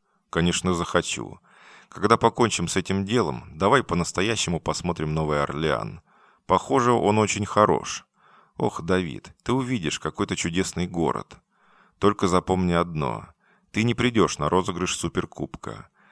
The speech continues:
Приезжай в Новый Орлеан сколько угодно, но я не хочу, чтобы ты появлялась вблизи стадиона. Если это небезопасно для меня, значит, небезопасно и для других.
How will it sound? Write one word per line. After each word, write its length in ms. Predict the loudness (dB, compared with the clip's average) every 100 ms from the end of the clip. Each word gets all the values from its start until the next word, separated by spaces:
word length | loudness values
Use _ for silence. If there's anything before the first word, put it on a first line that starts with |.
| _ -8
Приезжай 420 | 0 0 4 4
в 100 | 4
Новый 240 | 4 6 4
Орлеан 320 | 4 2 2
сколько 340 | 0 0 2
угодно, 640 | 0 2 0 0 -4 -14 -10
но 100 | -2
я 120 | 0
не 100 | 0
хочу, 340 | 0 -2 0 -2
чтобы 280 | -4 -4
ты 200 | -4 -4
появлялась 540 | -2 -2 0 0 0 -4
вблизи 340 | -6 -6 -6
стадиона. 840 | -8 -8 -4 -2 -2 -4 -10 -16 -20 _ _ _ _ _ _
Если 420 | -6 -4 -4 -4
это 180 | -4 -2
небезопасно 760 | -2 0 -2 2 0 0 -10 -6
для 140 | -4
меня, 460 | -2 -2 -2 -4 -6
значит, 360 | -6 -6 -6
небезопасно 680 | -4 -2 -2 0 -2 -2 -4
и 80 | -6
для 120 | -4
других. 640 | -4 -4 -6 -12 -14 -18